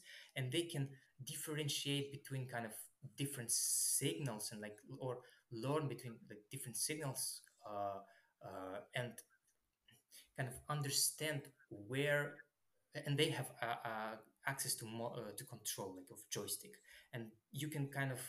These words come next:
uh, these people learn how to play, uh, this game, even though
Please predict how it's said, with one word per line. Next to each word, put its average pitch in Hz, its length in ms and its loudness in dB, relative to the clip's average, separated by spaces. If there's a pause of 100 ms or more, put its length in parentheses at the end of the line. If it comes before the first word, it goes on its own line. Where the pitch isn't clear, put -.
(560)
uh, 110 240 -4 (560)
these 135 160 4 (160)
people 175 320 -6
learn 135 260 2 (100)
how 120 80 -2
to - 160 -10 (160)
play, 123 440 -2 (360)
uh, 104 400 -4
this 110 180 -2
game, 135 340 0 (420)
even 139 320 4
though 131 360 2